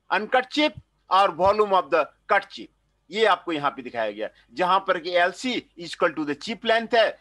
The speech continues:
एलयू is the uncut chip है, और length B is the chip width है। ये आपको टू डायमेंशनल कटिंग का आपको यहां पर आपको दिखाया जा रहा है। एलसी into टीसी है, एलयू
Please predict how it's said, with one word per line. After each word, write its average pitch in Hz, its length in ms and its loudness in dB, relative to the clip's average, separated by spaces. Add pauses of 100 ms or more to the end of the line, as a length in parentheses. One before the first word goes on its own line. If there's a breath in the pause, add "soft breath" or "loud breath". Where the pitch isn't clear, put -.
(120)
एलयू 190 480 -2 (160)
is 160 200 -8
the 175 80 4 (100)
uncut 170 360 -2
chip 233 280 -4
है, 208 200 0 (240 soft breath)
और 175 240 4
length 170 340 -2
B 240 140 0 (260)
is 185 200 -10
the 175 160 4
chip 226 260 -8 (640)
width 220 320 0
है। 226 260 2 (220 soft breath)
ये 208 160 0
आपको 196 300 0
टू 226 220 -6
डायमेंशनल 190 520 0
कटिंग 208 360 -4
का 226 120 4 (320 soft breath)
आपको 175 340 2
यहां 156 220 0
पर - 160 -2
आपको 139 240 -2
दिखाया 135 340 0
जा 113 140 -2
रहा 92 120 -8
है। - 400 -4
एलसी 208 400 -4
into 165 260 -8
टीसी 233 360 -2
है, 226 120 4 (320 soft breath)
एलयू 202 380 0